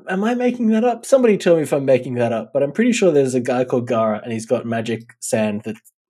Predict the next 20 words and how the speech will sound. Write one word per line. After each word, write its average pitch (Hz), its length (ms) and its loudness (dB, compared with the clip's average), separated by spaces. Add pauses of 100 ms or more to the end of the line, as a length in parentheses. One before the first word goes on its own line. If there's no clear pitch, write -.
(120)
protects 135 340 -2
him 127 120 -2
effectively 202 440 0
like 131 220 2
Harry 123 180 0
Potter 110 340 -4 (280)
with 139 120 2
his 127 140 0
mother's 113 360 -4
love. 101 300 -6
And 160 120 -2
it's, 160 160 -6 (120)
it's 151 140 -4
awesome. - 380 0 (760)
There's 135 140 -8
a 147 40 0
guy 170 120 4
called 151 240 0
Rock 151 240 2
Lee 156 360 0